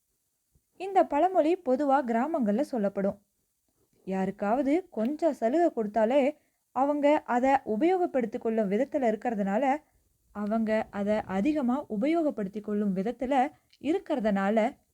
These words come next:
இந்த பழமொழிய இப்படி சொல்லியிருக்கலாம். முகம் தெரியாதவங்க யாராவது திடீர்னு மாலை நேரத்துல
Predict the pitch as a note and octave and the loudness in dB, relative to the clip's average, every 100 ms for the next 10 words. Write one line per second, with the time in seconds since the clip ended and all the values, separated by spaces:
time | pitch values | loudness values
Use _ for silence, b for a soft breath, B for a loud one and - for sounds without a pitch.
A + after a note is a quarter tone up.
0 | _ _ - D#4 E4+ E4+ A3 G#3+ A3 G#3+ | _ _ -12 -8 0 0 0 0 0 2
1 | G3+ G#3 - - D#4 A#3 G#3 G#3 G3+ G3+ | 2 0 -2 -10 -6 -4 -4 -4 0 -2
2 | G3+ G#3 G#3 - _ _ _ _ _ - | -2 -4 -4 -8 _ _ _ _ _ -20
3 | - _ _ F3 G#3+ E4 E4+ C#4+ C4 C4 | -20 _ _ -6 -4 -4 -4 -2 0 0
4 | A#3+ A3+ G#3+ G#3 G3+ G3+ G3+ B3 F4+ - | 0 0 2 2 2 0 0 0 -2 -6
5 | F#3 G#3 C4 E4 E4+ B3+ D#4 _ _ _ | -4 0 2 0 0 -2 -2 _ _ _
6 | - B3 F#4 G4 D#4+ B3+ A#3+ A#3 A3+ C#4 | -4 0 0 0 0 0 0 -2 -2 -2